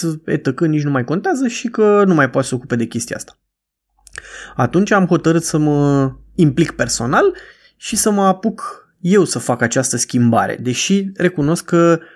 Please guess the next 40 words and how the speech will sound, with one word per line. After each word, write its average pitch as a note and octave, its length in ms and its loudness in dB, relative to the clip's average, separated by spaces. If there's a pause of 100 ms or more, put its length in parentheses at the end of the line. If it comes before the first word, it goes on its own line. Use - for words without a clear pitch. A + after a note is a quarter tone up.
(380)
știu - 260 0
ce E3 100 0
înseamnă C3+ 300 0
să B2 120 -4
lucrez A#2+ 280 -2
cu B2 120 -10
statul, - 500 -4
din A2+ 180 -6
păcate. - 460 -10 (920)
Și - 500 0
am A3 120 4
început G3 300 2
să E3+ 60 0
dau F3 100 4
telefoane, C#3+ 880 2 (380)
uh, A#2 540 -2 (100)
pe E3 80 -4
la D3 100 0
Registrul C3 380 -6
Comerțului, F3 720 2
să E3 340 0
sun, B3+ 420 2
să E3 180 2
văd, G3 260 0
caută G3 340 0
pe C3+ 160 0
internet, G3+ 560 0
documentează-te A#3 880 0
și - 220 -4
am A#3+ 180 0
aflat A#3 320 0
în G#3 80 4
fine F#3+ 240 0
actele F3 320 2
pe E3 120 -6
care E3 400 0 (400)
trebuie D3+ 260 2
să D3 100 -2
le C3+ 100 2
pregătesc. B2+ 680 -2